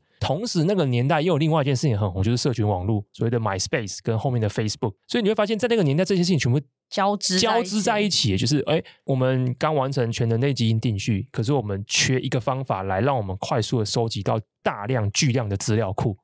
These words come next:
Speaker 1: 而那个时候所谓的群众的概念，因为网络撑过了网络泡沫化，大家对网络又有新的期待，觉得网络可以做到非常多的事情。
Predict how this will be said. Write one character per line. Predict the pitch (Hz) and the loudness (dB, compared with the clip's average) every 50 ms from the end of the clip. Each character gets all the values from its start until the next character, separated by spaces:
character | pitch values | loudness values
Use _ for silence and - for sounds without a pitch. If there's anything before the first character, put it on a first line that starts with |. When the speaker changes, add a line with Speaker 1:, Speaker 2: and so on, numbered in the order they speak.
| _ _ _ | _ _ _
Speaker 1:
而 | 123 127 | -2 0
那 | 156 180 | 2 2
个 | 165 139 | 0 0
时 | - - 123 | 0 0 0
候 | 139 151 139 | 2 2 0
所 | - 127 139 | 0 0 0
谓 | 151 | 0
的 | 135 117 | 0 -2
群 | - - - - 113 127 | 0 0 0 2 2 2
众 | 139 190 175 147 | 2 2 2 2
的 | 127 | 2
概 | - 156 143 | 2 0 2
念， | 135 143 131 - | 2 2 0 2
因 | 139 139 | 2 2
为 | 156 156 | 2 2
网 | - - 117 101 107 | 0 0 -2 0 0
络 | 131 151 143 120 110 | 0 2 2 2 0
撑 | - - 147 135 135 | 0 0 0 0 0
过 | 147 156 131 | 0 0 0
了 | 113 | 0
网 | - 104 92 | 0 0 0
络 | 113 135 123 | 0 0 0
泡 | - 135 117 | 0 0 0
沫 | 110 113 104 | 0 0 0
化， | 95 113 107 92 - - _ | 0 0 -2 -2 -4 -6 _
大 | - 143 131 | -2 0 0
家 | 127 | 0
对 | 127 151 147 | 0 0 0
网 | 135 113 98 | -2 -2 0
络 | 101 135 147 147 | 0 2 2 2
又 | 147 | 2
有 | 120 101 | 0 0
新 | - - 127 123 | 0 0 0 0
的 | 120 | 0
期 | 104 - - 117 | 0 0 0 0
待， | 104 139 123 113 | 0 0 -2 0
觉 | - 113 | 0 0
得 | 110 | 0
网 | 107 107 98 | 0 0 0
络 | 123 123 | -2 -2
可 | - - 110 | -2 -2 -2
以 | 101 | 0
做 | - 135 | 0 0
到 | 117 113 | 0 0
非 | - 123 | 0 -2
常 | 110 104 104 | -2 0 0
多 | 123 117 104 | 0 0 0
的 | 95 | 0
事 | - - 127 | 0 0 0
情。 | 107 - - - 147 | 0 0 -2 -4 -6